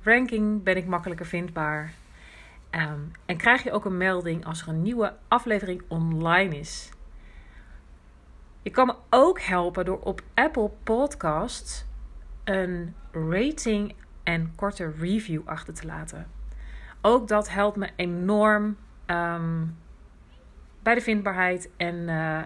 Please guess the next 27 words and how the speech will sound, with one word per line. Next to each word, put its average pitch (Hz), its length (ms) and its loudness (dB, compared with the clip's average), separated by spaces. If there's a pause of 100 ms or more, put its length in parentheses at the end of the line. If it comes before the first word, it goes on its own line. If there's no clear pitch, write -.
in 180 140 -6
de 160 240 -2
ranking. 165 520 -2 (720)
En 180 540 0
ik 220 180 0
wil 202 120 0
natuurlijk 190 320 0
niets 202 220 -2
liever 214 360 2
dan 170 240 0
dat 165 140 -2
deze 165 280 -4
podcast 165 520 -6
bij 170 100 -8
zoveel 175 300 -6
mogelijk 170 360 -6
mensen 175 300 -6
terechtkomt 185 880 -4 (340)
voor 180 160 -4
wie 202 160 0
dat 190 500 0 (180)
inspiratievol 196 920 2
en 180 140 -2
behulpzaam 170 500 -6
is. 170 280 -10 (500)
Dus, 180 440 -6
ehm, 160 280 -4